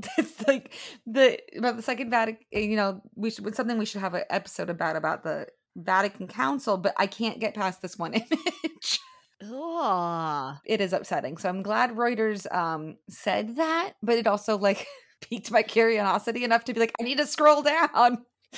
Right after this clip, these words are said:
Speaker 2: Halloween time. Catholic Church says no to Ouija boards, but yes to, like, rotting corpses being viewable.
Speaker 1: Mm-hmm.
Speaker 2: Well, that's some creepy stuff. Those are some serious Halloween decorations.
Speaker 1: So if anyone looks it up and they see that disclaimer, don't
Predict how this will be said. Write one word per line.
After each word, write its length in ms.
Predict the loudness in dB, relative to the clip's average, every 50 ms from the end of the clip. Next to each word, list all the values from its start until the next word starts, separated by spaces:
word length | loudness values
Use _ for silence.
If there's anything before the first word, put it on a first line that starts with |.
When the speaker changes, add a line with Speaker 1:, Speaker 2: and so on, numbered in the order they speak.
| -2 2
Speaker 2:
Halloween 460 | 2 4 4 4 2 2 0 -2 -2
time. 280 | 0 0 0 0 0 0
Catholic 340 | 0 0 2 2 0 -4 -2
Church 220 | -2 -4 -2 -2
says 180 | -2 -4 -4 -4
no 240 | -4 -2 -2 0
to 80 | 0 0
Ouija 280 | 0 0 0 -2 -2 -2
boards, 280 | 0 0 -2 -2 -4
but 180 | -4 -4 -4 -4
yes 400 | -2 -2 0 0 0 -2 -4 -6
to, 120 | -8 -6 -4
like, 240 | -2 -2 -4 -4 -10 -16
rotting 500 | -12 -6 -2 0 2 2 2 0 -4 -6
corpses 640 | -6 -6 -6 -6 -8 -8 -8 -8 -8 -8 -10 -12
being 400 | -10 -10 -8 -8 -8 -10 -12 -16 -18 _ _ _ -12
viewable. 640 | -8 -6 -4 -2 -2 -4 -4 -6 -8 -8 -10 -12 -14 _ _ _ -14
Speaker 1:
Mm-hmm. 400 | -14 -14 -14 _ -12 -12 -12 -12 -12
Speaker 2:
Well, 120 | -12 -10 -4
that's 280 | -2 -2 -2 -2 -6
some 140 | -10 -12 -12
creepy 320 | -10 -12 -12 -12 -10 -12 -12
stuff. 260 | -8 -6 -6 -6 -4
Those 180 | -6 -6 -4 -4
are 80 | -4
some 200 | -6 -6 -10 -12 -14 -12 -10
serious 260 | -6 -4 -4 -6 -6 -6
Halloween 320 | -6 -6 -4 -4 -6 -6 -6
decorations. 520 | -8 -8 -8 -8 -10 -10 -10 -12 -10 -6
Speaker 1:
So 60 | -4
if 60 | -2 -2
anyone 300 | 0 0 0 0 0 -2
looks 200 | -2 -4 0 2
it 60 | 2
up 140 | 2 2 2
and 160 | -4 -4 -4
they 120 | -4 -6 -6
see 160 | -6 -4 -2
that 120 | -2 -2
disclaimer, 640 | -2 -6 -8 -8 -8 -8 -6 -4 -4 -4 -4 -6 -8 _ _
don't 260 | 0 2 2 0 -2